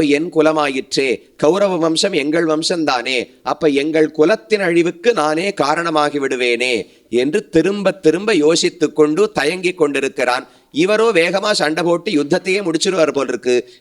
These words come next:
என்ன செய்வதுன்னு யோசித்தார். "பாரமே தத் வினேஷ்யாமி பாண்டவானாம் மகாத்மனாம் அர்ஜுனோ ஹி ஷரைஸ்தீக்ஷ்ணைஹி வத்யமானோபி சஞ்யுகே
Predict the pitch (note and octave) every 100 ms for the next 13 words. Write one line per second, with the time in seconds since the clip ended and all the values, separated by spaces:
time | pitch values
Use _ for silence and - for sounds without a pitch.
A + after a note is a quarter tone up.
0 | - C#3+ F#3+ F3 D#3 D3 C#3 D3 F3 B2+
1 | B2 C3 C3 - D#3 G3 - _ G2 A#2+
2 | D3 G3+ G#3 G3+ F#3+ F#3 E3+ C#3+ A#2 C3
3 | D3+ - - D3+ D#3 G3 D#3+ G2+ - _
4 | B2 C#3 F3+ F#3 F3+ F3 E3+ E3+ F#3 F#3
5 | A#2+ C3 C3 - - B2+ B2 A#2+ A2 -
6 | - A2+ D3 C#3+ G3 G3+ G3+ F3+ G3+ G#3
7 | C3+ C#3+ F3 F#3+ - D#3 D#3 - - D3
8 | C#3+ C3 C3 A#2 - - G#2 A#2+ A#2+ E3+
9 | F#3+ F#3+ F3 F3 E3 D#3+ D#3 - A2 B2
10 | D3 D3 F#3+